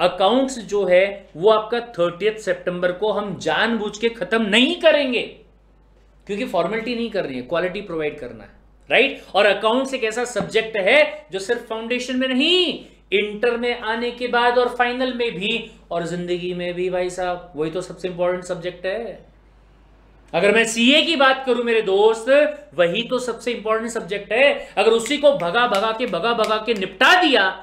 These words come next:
क्या sense बनेगा? कोई sense इस बात की? कुछ लोगों को बड़ी लगती है, Right? चलिए भाई साहब, तो ये ध्यान रखिएगा, accounts का जो आपका course रहेगा वो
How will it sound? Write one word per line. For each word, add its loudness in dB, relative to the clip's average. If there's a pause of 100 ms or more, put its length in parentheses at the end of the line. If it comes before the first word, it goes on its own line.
(220)
क्या -6
sense -14
बनेगा? -16 (680)
कोई 6
sense 0
इस 0
बात 4
की? -6 (300)
कुछ -18
लोगों -10
को -16
बड़ी -12
लगती -18
है, -20 (500)
Right? 4 (180)
चलिए 2
भाई -2
साहब, -12 (240)
तो 2
ये 4
ध्यान 2
रखिएगा, 0
accounts 0
का -2
जो -2
आपका 0
course -6
रहेगा 0
वो 8